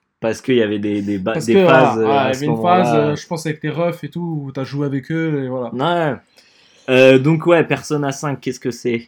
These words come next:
Speaker 1: Euh, pour les, pour les gens qui
Speaker 2: Les
Speaker 1: ne
Speaker 2: gens qui
Speaker 1: savent
Speaker 2: connaissent
Speaker 1: pas,
Speaker 2: pas les jeux trop
Speaker 1: les
Speaker 2: vite, les jeux vidéo.
Speaker 1: non-connoisseurs.
Speaker 2: Voilà.
Speaker 1: Euh, Persona cinq, alors, c'est un J R P G
Speaker 2: Ouais.
Speaker 1: qui est, euh,
Speaker 2: J-,
Speaker 1: dév-,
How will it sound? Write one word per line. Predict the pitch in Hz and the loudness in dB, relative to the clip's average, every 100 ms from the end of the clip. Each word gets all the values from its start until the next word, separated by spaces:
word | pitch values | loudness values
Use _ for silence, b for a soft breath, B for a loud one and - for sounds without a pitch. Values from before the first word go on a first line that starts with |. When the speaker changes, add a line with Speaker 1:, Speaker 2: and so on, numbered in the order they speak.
| - | -8
Speaker 1:
Euh, | 110 104 104 104 104 101 - _ _ _ _ _ | -4 0 0 0 0 -4 -8 _ _ _ _ _
pour | 107 107 | -6 -4
les, | 104 104 104 104 | -4 -4 -4 -6
pour | 95 107 | -8 -10
les | 101 101 | -8 -6
gens | 113 | -6
qui | 117 107 | -6 -8
Speaker 2:
Les | |
Speaker 1:
ne | |
Speaker 2:
gens | 95 | -6
qui | |
Speaker 1:
savent | 110 | -4
Speaker 2:
connaissent | 147 143 - | -2 0 0
Speaker 1:
pas, | |
Speaker 2:
pas | 147 | 0
les | 143 | 0
jeux | 139 147 | 0 -2
trop | - | -2
Speaker 1:
les | - | -2
Speaker 2:
vite, | |
les | 110 | 0
jeux | 117 | 0
vidéo. | 135 117 | 2 0
Speaker 1:
non-connoisseurs. | 113 196 147 110 107 b b 123 | 2 2 0 -4 -8 b b -12
Speaker 2:
Voilà. | 117 117 | -2 2
Speaker 1:
Euh, | 120 127 127 127 127 | 4 4 6 6 6
Persona | 120 175 - 170 156 147 | 2 -6 -4 -2 -2 -2
cinq, | 175 160 | -6 -8
alors, | 107 101 | -6 -8
c'est | - | -10
un | 110 110 - _ _ _ | -10 -8 -10 _ _ _
J | 113 107 120 135 | -10 -8 -4 -4
R | 123 | -4
P | - 113 | -8 -6
G | 113 190 - - | -6 -8 -12 -20
Speaker 2:
Ouais. | 104 113 _ _ _ _ _ | -18 -18 _ _ _ _ _
Speaker 1:
qui | - 101 | -8 -2
est, | 98 | -2
euh, | 98 | -2
Speaker 2:
J-, | 95 | -4
Speaker 1:
dév-, | 101 | -4